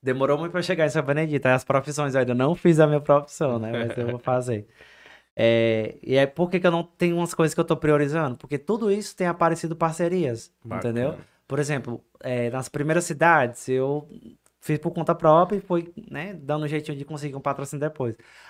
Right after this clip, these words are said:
Speaker 1: Agora os prefeitos tão me ligando, pessoalmente me chamando, contratando pra ir pra
Speaker 2: Bacana,
Speaker 1: cidade,
Speaker 2: viu?
Speaker 1: eu vou, passo final de semana. Eu estive agora em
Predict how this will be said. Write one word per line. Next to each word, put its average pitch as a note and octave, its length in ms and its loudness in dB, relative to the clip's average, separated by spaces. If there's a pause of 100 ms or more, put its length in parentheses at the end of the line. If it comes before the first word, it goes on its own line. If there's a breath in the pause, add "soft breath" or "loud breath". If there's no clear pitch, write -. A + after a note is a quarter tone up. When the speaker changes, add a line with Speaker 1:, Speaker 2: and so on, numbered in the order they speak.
(120)
Speaker 1:
Agora D#3 380 6
os F#3+ 100 -4
prefeitos F3+ 600 0
tão D#3 180 -4
me C#3 120 -4
ligando, D3+ 640 -2
pessoalmente C#3+ 720 -4
me D#3+ 80 -8
chamando, D3+ 680 -6
contratando C#3+ 580 -2
pra B2+ 220 2
ir C3 40 -2
pra A2 80 0
Speaker 2:
Bacana, G#2+ 80 0
Speaker 1:
cidade, B2+ 460 2
Speaker 2:
viu? C3 80 -2
Speaker 1:
eu C3 60 -4
vou, C3+ 220 -4
passo C3 220 -4
final C3 160 -8
de - 80 -20
semana. B2+ 400 -8 (440 soft breath)
Eu B2 100 -2
estive C#3 280 0
agora B2+ 640 4 (240)
em A#2+ 800 -6